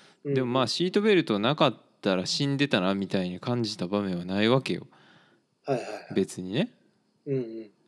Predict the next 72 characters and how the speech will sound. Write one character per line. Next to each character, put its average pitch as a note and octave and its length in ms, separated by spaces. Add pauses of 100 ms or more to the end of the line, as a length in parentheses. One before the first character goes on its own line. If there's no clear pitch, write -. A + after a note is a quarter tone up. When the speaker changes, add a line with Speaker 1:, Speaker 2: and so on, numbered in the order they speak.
(100)
Speaker 2:
で G3+ 140
も E3 80
ま D#3+ 200
あ G2+ 40
分 C3 140
か E3 100
ら B2+ 60
へ G#2+ 80
ん F2+ 80
わ F#2+ 100
け - 120
や F2+ 60
ん。 - 60
明 A2+ 60
日 - 180
運 B2 140
転 A2+ 180
し - 60
た G2+ 80
ら F2 80
な F#2 100
る F#2+ 80
か F#2 100
も E2+ 80
し F2 120
れ F#2 80
ん E2 40
し。 - 240 (760)
Speaker 1:
ま B2 140
あ G2+ 180
そ D3 140
れ C3 80
は A#2+ 80
分 G#2+ 180
か G#2 60
ら G2 60
へ - 280
ん。 A2+ 40
Speaker 2:
う G#2+ 40 (320)
ん。 G#2+ 40
で F3+ 120
も D#3 100
ま B2+ 480
あ - 40
ワ F3 120
ク - 80
チ D3 140
ン G#2 60
も F#2 80
な G2 100
ん F#2+ 40
か F2 100
一 F#2 100
緒 - 320
な B2+ 80
ん F2+ 100
か F2+ 140
な F#2+ 200
と - 80
思 F2 140
っ - 20
て。 F2 380 (600)
Speaker 1:
う D3 80
ん - 100
う A#2 80
ん。 - 20
Speaker 2:
そ A#2+ 160
の G2+ 240
打 G#2+ 40
っ A#2+ 40
た A3 260
な A2+ 220